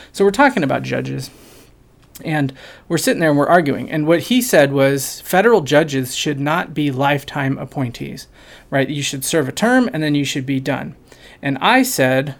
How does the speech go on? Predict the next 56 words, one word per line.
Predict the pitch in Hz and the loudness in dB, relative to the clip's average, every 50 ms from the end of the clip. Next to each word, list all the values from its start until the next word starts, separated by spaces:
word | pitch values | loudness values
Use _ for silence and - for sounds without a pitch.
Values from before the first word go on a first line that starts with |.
| _ - | _ -4
"No, | 160 180 202 202 196 | -2 0 2 2 4
I | 185 190 | 2 2
think | 190 190 208 196 | 0 0 -4 -2
federal | 196 - 190 180 180 170 | 0 0 2 2 2 0
judges | 156 147 151 147 135 135 131 | -2 -2 -4 -4 -2 -4 -4
should | 131 - - 254 226 | -2 -2 -2 0 2
be | 226 | 2
a | 185 | 2
lifetime | 147 143 139 139 - - 156 147 | 4 2 2 0 -2 -4 -4 -4
appointee | 147 135 - 156 139 131 135 139 135 | -4 -6 -6 -6 -6 -4 -4 -6 -6
because | 131 135 135 139 131 | -6 -6 -6 -2 0
that | 151 135 | 0 0
removes | - 156 147 147 147 160 185 220 226 190 160 143 | 0 -2 -4 -4 0 0 0 0 0 -2 -4 -4
them | 151 143 139 | -2 -2 -2
a | 135 | -2
little | 143 175 208 214 196 | 0 2 2 2 2
bit | - 135 123 - | 2 0 -2 -4
from | - - 156 147 143 139 135 | -6 -6 -4 -4 -4 -4 -4
the | 139 135 | -6 -10
politics | - - 202 233 254 233 - - - 131 - - | -4 0 2 4 4 2 0 -4 -8 -12 -10 -8
of | 135 131 | -8 -8
it | 135 | -6
all. | 139 139 | -6 -6
They | 139 147 | -4 -4
don't | 165 165 | -4 -4
have | 165 151 | -4 -4
to | - | -4
worry | 135 143 156 160 151 | -4 -4 -2 -2 -2
about | 139 139 139 135 | -2 -2 -2 -4
getting | 135 131 127 135 135 | -4 -8 -10 -10 -10
reelected | 127 117 117 131 143 170 170 165 - 165 170 165 156 - - - - - - - | -10 -10 -4 2 2 2 2 2 0 -2 -2 -2 -2 -4 -10 -18 -20 -20 -20 -10
and | - 147 | -6 -2
all | 139 139 139 | -2 -2 -2
this | 139 135 | -4 -4
stuff. | - 165 - - | -4 -6 -6 -4
They | - 139 | -4 -6
just | 135 139 131 | -4 -4 -6
have | 156 139 | -6 -8
to | - 123 | -6 -4
do | 139 143 139 | -4 -2 -2
what | 135 127 - | -2 -4 -4
they | 131 131 135 | -4 -4 -4
think | 135 - 135 131 - | -4 -6 -6 -6 -6
is | 120 120 | -8 -8
right | 127 135 151 156 139 - - - - - - - | -4 -2 0 0 0 -2 -6 -12 -20 -20 -18 -8
as | - 139 127 | -6 -4 -2
they're | 131 139 127 | -2 -4 -4
deciding | 127 131 117 - - 127 123 120 127 123 | -4 -6 -6 -6 -4 -4 -4 -4 -4 -4
these | 117 117 113 - | -6 -8 -10 -8
cases." | - - 156 143 - - 185 - - | -6 -6 -6 -6 -6 -10 -14 -10 -2
Anyway, | - 226 220 151 | 0 2 2 2
we | 151 196 233 | 2 2 2
went | 240 226 175 - | 2 0 2 2
back | 143 143 143 - | 2 0 2 -2
and | 147 131 | -4 -4
forth. | - 139 131 135 131 135 | -2 -2 -2 -2 -2 -6